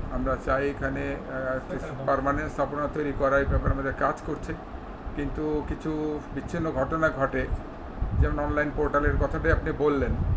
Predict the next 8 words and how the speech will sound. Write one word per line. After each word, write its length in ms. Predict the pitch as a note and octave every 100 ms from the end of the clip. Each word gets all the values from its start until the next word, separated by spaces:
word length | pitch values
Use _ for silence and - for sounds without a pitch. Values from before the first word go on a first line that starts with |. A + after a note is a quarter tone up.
| - - - -
এগুলো 280 | C#3 D#3+ D#3+
একটা 160 | D#3 D#3+
ব্যক্তিকেন্দ্রিক 640 | F#3+ - F#3 F3 E3+ D#3 D3
আক্রমণ 380 | C#3 D#3+ E3 D#3
বলে 200 | D#3+ D3+
আমি 120 | C3+
মনে 240 | B2+ B2 -
করি। 140 | G#2